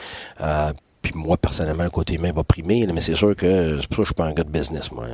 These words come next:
Je serais pas fait pour être gérant, là. Je, je, je suis day-to-day, euh, en personne. Fait que quand t'as à dealer avec des individus, tu connais leur, leurs épouses, leurs <laughs> enfants, tu sais. Euh, surtout quand t'es, euh, c'est des, quelqu'un qui t'a tout donné.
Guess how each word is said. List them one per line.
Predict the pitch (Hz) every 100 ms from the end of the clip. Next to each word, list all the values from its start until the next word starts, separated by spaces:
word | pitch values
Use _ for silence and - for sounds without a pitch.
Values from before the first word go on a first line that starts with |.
| 60 -
Je | -
serais | -
pas | 78
fait | 85 -
pour | 69
être | 67
gérant, | 65 71 71 71
là. | 64
Je, | 62 - - 58 113 - - - - -
je, | 73 58
je | -
suis | 71 67
day-to-day, | 69 73 85 90 80 82 80 78
euh, | 71 71
en |
personne. | 69 - - 90 90
Fait | 85 76
que | -
quand | -
t'as | 85
à |
dealer | 85 85
avec | 92 85
des | 76 78
individus, | 78 73 71 69 82 95
tu | -
connais | - 76
leur, | 80 76 69
leurs | 76 67 -
épouses, | - 101 98 92 80
leurs | 85 - -
<laughs> | 82
enfants, | - 98 101 98 87
tu | -
sais. | 104 - - - - - -
Euh, | - 85 78 78 76
surtout | - 87
quand | - 87
t'es, | 85 78
euh, | 80 78
c'est | - 78
des, | 78
quelqu'un | 73 82 - 90
qui | - 82
t'a | - 73 -
tout | 120
donné. | 101 85 80 85 95